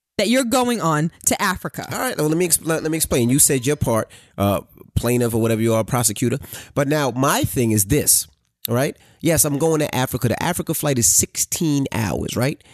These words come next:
Speaker 2: Now,
Speaker 1: And?
Speaker 2: for sixteen hours on that flight, there ain't enough pieces of, of fruit that they're gonna have. They usually on the flight, they usually have either a bunch of little grapes or a bunch of little melon. Maybe. That's it. Maybe if I'm lucky, right?
Speaker 1: So then why don't you buy it before?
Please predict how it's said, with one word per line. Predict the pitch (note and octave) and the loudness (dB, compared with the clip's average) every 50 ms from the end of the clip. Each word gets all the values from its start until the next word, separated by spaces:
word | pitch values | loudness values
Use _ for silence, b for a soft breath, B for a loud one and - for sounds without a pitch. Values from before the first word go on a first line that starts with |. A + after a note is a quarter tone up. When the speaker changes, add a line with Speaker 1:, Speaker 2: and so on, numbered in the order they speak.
| B B B | B B B
Speaker 2:
Now, | D3+ C#3 D#3 D#3 | 0 0 0 0
Speaker 1:
And? | D#3 F#3+ | 0 0
Speaker 2:
for | D#3+ | 2
sixteen | - - G#3+ - - - - F#3+ E3+ | 2 2 2 0 0 0 0 0 0
hours | E3 E3 D#3+ D3 C#3 - | 0 0 0 0 0 0
on | - D3+ C#3+ C#3 | 2 2 2 2
that | C3+ B2+ C#3 - | 2 0 -2 -2
flight, | - - C#3+ C3+ B2 B B B B B | -2 0 0 0 0 B B B B B
there | A#2 D3+ | 0 2
ain't | F#3 F#3 E3+ | 2 2 2
enough | D#3+ D#3 D#3+ E3 E3 D#3+ - - - | 2 2 2 2 0 0 -2 -2 -2
pieces | - F#3+ D#3+ - D3+ C#3+ | 0 0 0 0 0 0
of, | D3 C#3 - | 0 0 0
of | - B2 A#2+ | 0 -2 -2
fruit | - - - E3+ - | 0 0 -2 -2 -2
that | C3+ G#2 | -2 -2
they're | - C3 A#2+ | 0 0 0
gonna | A2+ G2+ G#2+ | 2 2 2
have. | A#2 A2 F#2+ F#2+ B B B B | 0 0 -2 -4 B B B B
They | - E3+ | 0 0
usually | F#3+ F#3+ F#3 G#3 F#3+ E3+ F#3 | 0 2 2 0 2 2 2
on | F3 D#3+ | 2 0
the | E3 D#3+ | 0 0
flight, | - G3 F#3+ - | 0 -2 -2 0
they | D3+ | 2
usually | D3 D3 A2+ C3 D3+ | 2 2 2 2 0
have | C#3 B2 A2+ G#2+ - b b b b | 2 0 0 -2 -4 b b b b
either | - C3 B2 A#2 G#2+ - b b b - - | -2 0 0 0 -2 -2 b b b -10 -8
a | F2+ | -4
bunch | E2+ G#2 B2 B2 - | 0 0 0 2 2
of | D3+ | 0
little | D#3 D#3+ F3 | 0 0 0
grapes | D3 F#3+ A#3 F4 - - - - - b b b b b b | 0 0 -2 -2 -2 -2 -2 -2 -4 b b b b b b
or | - A#2 | -2 0
a | G#2+ | 2
bunch | G2+ D3 D3+ - - | 2 0 0 0 0
of | D3+ | 0
little | D#3 D3 C#3+ | 0 0 2
melon. | C#3 C3 A2 E2+ - - - | 2 2 0 -2 -4 -2 0
Maybe. | A#2 B2+ A2 C3 A#2+ F#2+ - | 0 0 0 0 -2 -2 -2
That's | - A2+ C3+ - - | -2 -2 0 0 0
it. | - - | 0 0
Maybe | B2 C3 D#3+ F3+ F#3 C#3+ B2 G2 D2+ | 2 2 2 2 2 0 0 -2 -2
if | A2+ - | -2 -2
I'm | B2+ A#2 B2 | 0 0 0
lucky, | C3 A#2+ A#2 - - E2+ - | 0 0 0 -2 -6 -2 0
right? | - C#3+ | 2 2
Speaker 1:
So | B3 | 2
then | A#3+ A#3 A3+ | 2 0 0
why | A3 G#3+ G#3 | 0 0 -2
don't | G#3+ A3+ - | -2 -4 -4
you | - F#3+ | -4 -2
buy | G3 F#3 F3+ | -2 -2 -2
it | F3 - | -2 -2
before? | F3+ E3+ - - D3 A#2 A2 B2 | -4 -6 -2 -2 -2 0 -2 -2